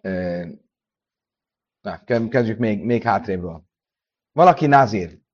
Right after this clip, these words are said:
tisztátalanná válik. Megtisztul.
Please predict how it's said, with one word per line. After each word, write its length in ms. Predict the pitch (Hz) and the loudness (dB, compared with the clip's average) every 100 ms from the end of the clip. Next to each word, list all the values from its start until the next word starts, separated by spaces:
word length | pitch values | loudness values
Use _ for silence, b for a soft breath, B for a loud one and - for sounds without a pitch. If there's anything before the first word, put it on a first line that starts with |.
| _ | _
tisztátalanná 800 | - 170 - 127 127 113 110 104 | -4 0 4 4 4 2 2 2
válik. 480 | 104 92 80 - _ _ _ _ _ | 2 0 -4 -12 _ _ _ _ _
Megtisztul. 960 | 107 131 127 143 - - 156 220 247 | 4 4 4 -2 -4 0 2 2 -2